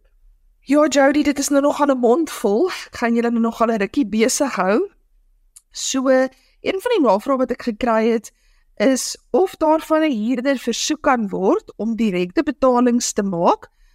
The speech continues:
aan die skema indien die eienaar dan agterstallig is met die heffings. In hierdie geval is dit dan nou 'n eienaar,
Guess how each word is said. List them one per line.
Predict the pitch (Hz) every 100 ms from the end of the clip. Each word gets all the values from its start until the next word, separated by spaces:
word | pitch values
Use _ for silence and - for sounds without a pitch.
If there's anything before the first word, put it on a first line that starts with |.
| _ _
aan | 240 370
die | 339
skema | - - 233 247 233 208
indien | 202 202 196
die | 214 -
eienaar | 208 220 214 196 185 185
dan | 190 185
agterstallig | - - 170 - - 196 208 -
is | 180 190
met | 185
die | 156
heffings. | 160 - - - - - _ _ _ _
In | 214
hierdie | 220 208 330
geval | 330 294 302 151 320 -
is | - -
dit | 240 214
dan | 208
nou | 208 202 196
'n | -
eienaar, | 226 285 277 277 294 349